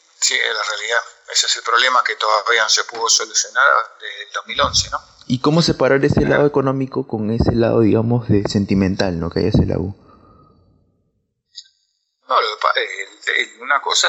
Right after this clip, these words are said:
Speaker 1: es, eh, yo siempre respeté al hincha, siento un cariño por Universitario, pero el hecho pasa que también tiene que cumplir con todos. Tanto hoy en día, con el problema que estamos pasando con esto del covid diecinueve,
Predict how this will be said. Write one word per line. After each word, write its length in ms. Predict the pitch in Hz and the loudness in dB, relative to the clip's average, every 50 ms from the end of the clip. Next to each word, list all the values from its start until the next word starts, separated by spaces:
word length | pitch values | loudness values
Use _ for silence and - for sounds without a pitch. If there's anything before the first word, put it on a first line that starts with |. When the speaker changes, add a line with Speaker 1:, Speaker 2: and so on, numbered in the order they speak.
| 160 139 113 | 2 2 2
Speaker 1:
es, 340 | 107 104 104 104 - - | 2 0 -2 -6 -8 -8
eh, 80 | 107 104 | -6 -4
yo 260 | 95 - - 180 165 139 | -2 0 2 2 2 2
siempre 460 | - - - - 131 117 110 110 107 | 2 0 -2 -2 -2 -2 -2 -2 -2
respeté 460 | - - - - - 110 - 113 110 | -2 -6 -6 -4 -6 -6 -4 -2 -2
al 80 | 110 131 | 0 2
hincha, 320 | 151 147 135 - 117 110 | 2 2 2 0 0 -2
siento 340 | - - 120 123 123 - 107 | -2 -2 -4 -4 -4 -8 -14
un 120 | 110 107 | -8 -4
cariño 360 | - 104 104 120 120 110 107 | -2 -2 -2 -2 -4 -6 -8
por 140 | - 101 - | -10 -12 -16
Universitario, 600 | - - - - - - - - 107 104 104 - - | -16 -20 -14 -10 -8 -8 -4 -4 -2 -2 -2 -4 -6
pero 180 | - 95 - - - - - - - - - - - - | -10 -12 -12 -14 -14 -14 -14 -14 -16 -18 -16 -16 -8 -6
el 100 | - 117 | -4 -2
hecho 160 | - - - - | -2 -2 -2 -2
pasa 220 | 117 120 - 123 - | -2 -2 -2 -2 -4
que 80 | - | -4
también 320 | - 113 107 - 131 151 151 | -6 -6 -4 -2 -4 -4 -2
tiene 220 | - 147 131 117 | -2 -2 -2 -2
que 140 | - 110 - | -4 -6 -8
cumplir 260 | - - - - 110 | -12 -10 -10 -6 -4
con 240 | - - 107 - - | -2 -2 -4 -2 0
todos. 500 | - 107 - 117 110 - - - - - - | 2 2 2 2 2 -2 -6 -8 -10 -6 -2
Tanto 320 | 135 139 135 135 - 127 127 | -2 -2 0 0 2 2 4
hoy 220 | 135 135 131 127 | 4 4 4 2
en 120 | 123 131 | 0 0
día, 220 | 135 143 131 113 107 | 0 2 2 2 2
con 140 | 113 110 107 | 0 -2 -2
el 80 | 107 - | -4 -6
problema 400 | - 113 110 120 123 123 120 - | -4 -2 0 0 0 0 0 -2
que 60 | - | -2
estamos 280 | - - 123 120 113 - - | -2 0 0 0 0 -2 -4
pasando 480 | 113 - - 131 123 123 117 117 107 - | -4 -2 -2 -2 -2 -2 -2 -4 -4 -4
con 160 | 110 113 117 | -4 -6 -8
esto 240 | 117 - - 117 113 | -10 -8 -6 -4 -4
del 200 | 113 110 110 - | -2 -4 -2 0
covid 260 | - 120 120 123 120 | 2 2 2 2 0
diecinueve, 720 | 113 113 - - 123 120 127 131 143 156 151 139 123 | 0 0 -2 -2 -2 0 2 2 4 4 4 4 2